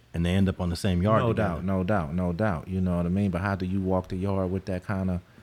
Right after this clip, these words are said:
Speaker 2: information at hand? You know what I mean? You know, how, that's a, that's beef. You know what I mean? That's beef, bro.
Speaker 1: Yeah, killing somebody's mom is definitely, like,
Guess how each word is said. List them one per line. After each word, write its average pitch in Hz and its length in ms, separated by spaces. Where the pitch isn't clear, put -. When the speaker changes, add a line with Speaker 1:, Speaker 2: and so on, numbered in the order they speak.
Speaker 2:
information 107 680
at 80 120
hand? 82 300
You 87 140
know 92 140
what 90 100
I 90 40
mean? 101 440
You 98 100
know, 87 180
how, 92 120
that's 101 260
a, - 40
that's 110 260
beef. 123 460
You 98 140
know 98 140
what 90 80
I 90 40
mean? 113 300
That's 113 200
beef, 127 340
bro. 123 260
Speaker 1:
Yeah, 107 200
killing 151 280
somebody's 135 460
mom 135 280
is 101 120
definitely, 117 460
like, 95 280